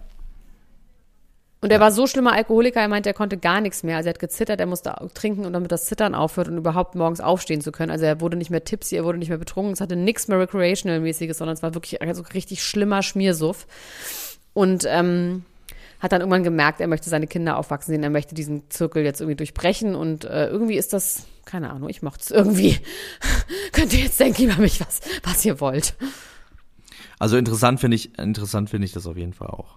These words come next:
Speaker 1: Und
Speaker 2: Yes.
Speaker 1: auch, wie sie das machen und irgendwie, dass sie sagen, ey, es ist trotzdem, es geht hier nicht um die, das, was er früher gemacht hat, sondern um das, was er jetzt macht. Und irgendwie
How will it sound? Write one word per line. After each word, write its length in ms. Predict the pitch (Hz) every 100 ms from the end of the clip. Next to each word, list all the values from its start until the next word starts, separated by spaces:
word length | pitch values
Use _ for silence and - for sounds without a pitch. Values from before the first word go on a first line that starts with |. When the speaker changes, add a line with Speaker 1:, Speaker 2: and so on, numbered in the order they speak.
| - - _ _ _ - - _ _ -
Speaker 1:
Und 100 | 233
Speaker 2:
Yes. 60 | 196
Speaker 1:
auch, 140 | 226
wie 60 | 254
sie 120 | 220
das 200 | 185 -
machen 320 | 156 165 180
und 180 | 147 151
irgendwie, 240 | 160 165
dass 160 | 151 151
sie 80 | 156
sagen, 280 | 151 151 156
ey, 160 | 156
es 100 | 156
ist 100 | -
trotzdem, 460 | - 160 - 156 151 - - - - - - - _ _ _ _ -
es 80 | -
geht 140 | 180
hier 100 | 175
nicht 180 | 175 170
um 140 | 170
die, 140 | 160 156
das, 160 | 147
was 120 | 156 151
er 40 | 147
früher 260 | 180 180
gemacht 260 | 165 147 147
hat, 80 | 151
sondern 220 | 143 147
um 40 |
das, 140 | 143 -
was 100 | 143
er 40 |
jetzt 240 | 151 - -
macht. 140 | 139
Und 80 | -
irgendwie 260 | 170 170